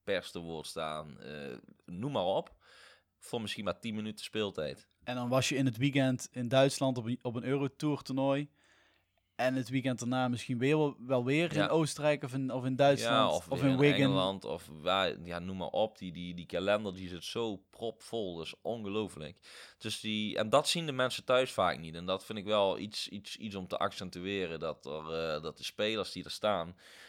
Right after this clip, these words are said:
Speaker 1: die denken, "Ah, die gooi je even tien minuutjes" en dan hebben ze weer een, een zakken vo-, eh, gevuld met geld. Ja, weet je, dat is heel zwart-wit gezien.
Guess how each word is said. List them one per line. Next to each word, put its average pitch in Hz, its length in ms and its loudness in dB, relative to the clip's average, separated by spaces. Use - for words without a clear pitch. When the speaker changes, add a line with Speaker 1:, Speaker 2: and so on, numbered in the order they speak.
Speaker 1:
die 98 120 -4
denken, 101 280 0
"Ah, 110 140 6
die 104 100 -2
gooi 110 220 2
je 110 60 6
even 110 180 -10
tien 120 160 -4
minuutjes" 107 360 0
en 107 120 -2
dan 107 80 0
hebben 107 180 2
ze 101 60 -6
weer 104 200 2
een, 101 140 -4
een 98 240 -2
zakken 104 320 4
vo-, 98 260 0
eh, 95 80 -2
gevuld 101 320 -2
met 92 120 -8
geld. 101 420 2
Ja, 98 300 0
weet 101 180 0
je, 101 260 0
dat 95 220 -2
is 101 120 -4
heel 110 180 4
zwart-wit 107 560 2
gezien. 92 400 -4